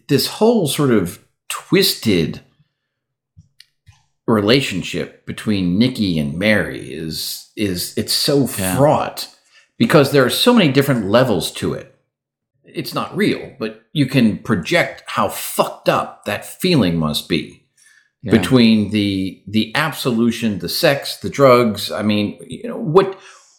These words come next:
Speaker 1: what holds sway at any one time? Who knows?
Speaker 2: Yeah. I,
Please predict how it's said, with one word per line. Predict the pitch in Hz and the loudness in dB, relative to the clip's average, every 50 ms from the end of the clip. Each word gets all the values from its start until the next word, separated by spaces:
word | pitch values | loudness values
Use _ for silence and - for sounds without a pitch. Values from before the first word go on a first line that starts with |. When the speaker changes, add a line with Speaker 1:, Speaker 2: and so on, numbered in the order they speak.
| _ _ | _ _
Speaker 1:
what | - 147 135 135 131 127 143 170 180 - - | -8 -6 -4 -2 2 4 4 4 4 2 -4
holds | - - 117 147 165 160 151 135 113 95 - | -10 -10 -2 0 2 4 4 2 0 -2 -6
sway | - - - - 147 156 147 110 92 | -6 -8 -4 0 2 4 4 4 2
at | 87 | 0
any | 98 104 104 101 | 0 -2 -2 -2
one | 101 98 95 90 | -2 -2 -4 -4
time? | - - 117 107 95 78 71 69 67 - - | -4 -2 -2 0 0 -2 -2 -4 -6 -4 0
Who | 143 135 120 | 2 2 4
knows? | 107 104 98 73 53 - - - - - _ _ _ _ _ _ _ _ _ _ _ _ _ | 4 2 0 0 -2 -4 -8 -10 -10 -10 _ _ _ _ _ _ _ _ _ _ _ _ _
Speaker 2:
Yeah. | 101 98 98 92 85 _ _ _ _ _ | -4 -4 -4 -4 -8 _ _ _ _ _
I, | - 135 151 | -2 -2 -2